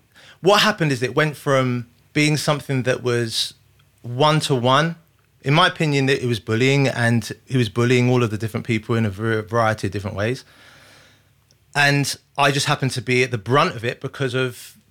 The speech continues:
the show being called Bo Selector. But rather than calling it out at that time,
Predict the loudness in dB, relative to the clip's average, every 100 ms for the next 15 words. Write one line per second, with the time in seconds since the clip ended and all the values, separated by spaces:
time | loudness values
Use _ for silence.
0 | _ -2 2 2 2 0 -2 -4 -2 -2
1 | -2 0 0 -2 -4 0 0 -2 -18 -20
2 | -12 0 4 4 2 0 0 0 -4 -8
3 | 0 2 2 2 0 0 -2 -4 -12 -6
4 | -4 -2 -4 -6 -6 -4 -6